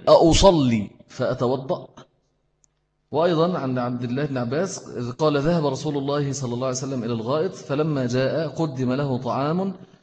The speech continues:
فقيل له: 'يا رسول الله، ألا توضأ؟' قال: 'لم؟ ألي الصلاة؟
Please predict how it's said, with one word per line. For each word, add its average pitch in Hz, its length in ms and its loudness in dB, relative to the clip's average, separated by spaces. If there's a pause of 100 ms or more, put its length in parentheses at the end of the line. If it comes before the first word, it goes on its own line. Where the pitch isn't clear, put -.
(160)
فقيل 151 420 0
له: 147 220 0
'يا 143 140 0
رسول 135 320 -4
الله، 113 300 -4 (440)
ألا 170 240 4
توضأ؟' - 840 -2
قال: 160 200 2
'لم؟ 151 440 0 (180)
ألي 139 120 2
الصلاة؟ 151 480 0